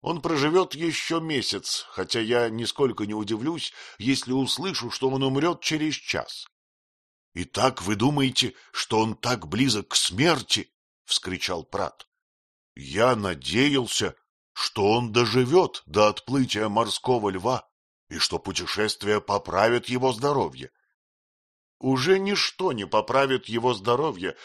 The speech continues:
вы можете быть в этом уверены. Он из Ойстерпонда?» «Он родился где-то на востоке», отвечал Пратт.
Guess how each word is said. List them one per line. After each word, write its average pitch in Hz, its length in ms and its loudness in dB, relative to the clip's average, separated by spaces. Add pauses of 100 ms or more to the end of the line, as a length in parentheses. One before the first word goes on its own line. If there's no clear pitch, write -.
(120)
вы 117 160 2
можете 160 400 0
быть 151 260 -2
в 127 100 -6
этом 170 400 0
уверены. 82 680 -2 (640)
Он 139 260 -2 (100)
из 113 300 0
Ойстерпонда?» 131 1000 2 (680)
«Он 98 200 -2
родился 117 640 4
где-то 131 400 4
на 160 140 2
востоке», 135 680 0 (240)
отвечал 80 540 -4
Пратт. - 460 -6